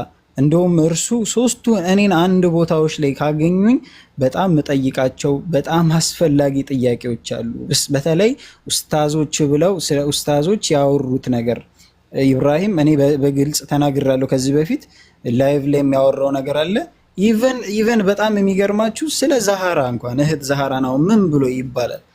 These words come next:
እህት ዛሃራን ራሱ የእሷ በቃ እንደዚህ አይነት አይብ አለኝ ብሎ እስከ ማውራት ድረስ የኡስታዝ ወሒድ ሙሉ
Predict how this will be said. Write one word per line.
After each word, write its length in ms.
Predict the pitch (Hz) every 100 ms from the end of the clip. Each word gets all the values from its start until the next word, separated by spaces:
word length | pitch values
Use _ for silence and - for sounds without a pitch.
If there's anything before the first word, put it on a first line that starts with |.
| _ _ -
እህት 240 | 170 196
ዛሃራን 460 | 170 180 180 180 185 185
ራሱ 260 | 196 202 269 330 _ _
የእሷ 360 | 139 151 180 - 226 254 392 - _ _ _ 196 170 165
በቃ 200 | 156 170 131
እንደዚህ 400 | 156 190 175 165
አይነት 260 | 165 156 - -
አይብ 260 | 151 160 147
አለኝ 380 | 139 135 131 123
ብሎ 160 | 123 123
እስከ 260 | 123 - 127
ማውራት 320 | 120 117 120
ድረስ 240 | - - - - - _
የኡስታዝ 500 | 151 147 151 185 185
ወሒድ 260 | 196 226 208
ሙሉ 220 | 175 208